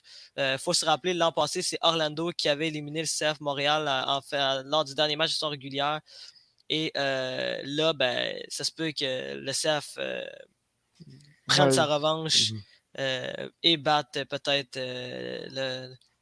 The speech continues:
Speaker 1: Or-, Or-, Or-, Orlando, euh, le, le, le Orlando, c'est F C, ouais, c'est ça, parce que j'ai de la misère, parce que moi, j'ai F C, c'est, en tout cas, bref,
Speaker 2: Non, c'est
Speaker 1: S C.
Speaker 2: F-,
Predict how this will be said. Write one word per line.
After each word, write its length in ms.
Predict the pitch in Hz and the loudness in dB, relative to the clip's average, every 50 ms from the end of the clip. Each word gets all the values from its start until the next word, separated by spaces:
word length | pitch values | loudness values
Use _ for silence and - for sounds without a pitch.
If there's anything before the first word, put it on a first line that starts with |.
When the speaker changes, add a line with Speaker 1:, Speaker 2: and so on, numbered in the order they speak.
| _ - - - | _ -10 -2 -2
Speaker 1:
Or-, 160 | 147 139 151 | 0 0 2
Or-, 120 | - 156 - | 2 4 4
Or-, 300 | 156 156 151 156 139 - | 4 4 4 4 4 6
Orlando, 580 | 160 160 165 160 151 151 147 147 160 156 151 147 | 6 4 4 4 2 0 0 -2 -2 -2 -2 -2
euh, 240 | 139 135 131 131 135 - _ _ _ _ _ _ _ _ _ - - - - - - - - _ | -2 -2 -4 -6 -8 -12 _ _ _ _ _ _ _ _ _ -20 -18 -14 -12 -12 -12 -14 -8 _
le, 160 | 147 147 147 | 0 0 2
le, 180 | 143 147 147 143 143 | 2 2 2 2 6
le 60 | 143 | 6
Orlando, 460 | 143 156 170 170 160 156 151 160 165 | 6 6 6 4 2 2 2 0 2
c'est 600 | 156 - - 151 147 139 139 139 139 139 135 131 - - _ - | 2 2 2 2 0 0 0 0 0 -2 -4 -4 -6 -10 _ -2
F 100 | 170 165 | 2 4
C, 300 | - - - - 170 165 | 4 4 4 4 2 0
ouais, 180 | 156 156 151 151 | 0 0 0 0
c'est 100 | - - | 0 -2
ça, 80 | 160 | -2
parce 160 | 143 143 - | -2 -2 0
que 60 | - 143 | 0 2
j'ai 40 | |
de 80 | 143 165 | 2 2
la 60 | 165 | 2
misère, 240 | 156 160 185 185 175 | 6 8 8 8 8
parce 100 | 156 - | 4 -2
que 60 | 160 | -2
moi, 80 | 170 180 | 0 0
j'ai 140 | - 165 - | 0 2 2
F 120 | 160 147 - | 0 2 4
C, 420 | - - 175 180 180 180 180 175 156 | 4 4 4 2 2 2 0 0 -2
c'est, 180 | 160 160 143 | -4 -4 -4
en 60 | 143 | -4
tout 60 | 139 - | -4 -4
cas, 80 | 160 | -4
bref, 200 | 147 143 143 - - | -4 -4 -4 -2 2
Speaker 2:
Non, 200 | 123 123 123 120 | 4 4 4 4
c'est 140 | - - | 2 2
Speaker 1:
S 160 | 127 117 110 - | 4 4 4 4
C. 80 | 113 - | 2 0
Speaker 2:
F-, 40 | - | -2